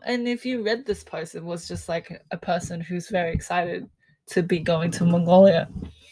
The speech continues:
But, you know, all for the betterment of just improving your writing, right?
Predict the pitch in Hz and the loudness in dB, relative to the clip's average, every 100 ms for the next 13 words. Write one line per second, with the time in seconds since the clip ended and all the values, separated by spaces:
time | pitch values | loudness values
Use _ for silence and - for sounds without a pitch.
0 | - - - - - - - 226 226 208 | -20 -18 -20 -20 -20 -8 6 8 10 8
1 | - - 226 202 170 - 170 175 - _ | 4 -2 4 4 4 0 -4 -6 -14 _
2 | _ _ _ _ _ _ 233 262 262 262 | _ _ _ _ _ _ 10 10 8 4
3 | 202 180 180 180 170 156 - _ _ _ | 4 0 0 0 -4 -10 -16 _ _ _
4 | _ _ _ _ _ _ _ - 196 190 | _ _ _ _ _ _ _ -10 -8 -8
5 | 170 131 - _ _ - 160 156 - - | -10 -16 -20 _ _ -12 -12 -12 -16 -20
6 | _ _ _ - - 190 - 170 160 180 | _ _ _ -20 -4 0 2 0 -2 -4
7 | 135 95 76 - - 76 147 | -4 -2 -4 -8 -8 -6 -6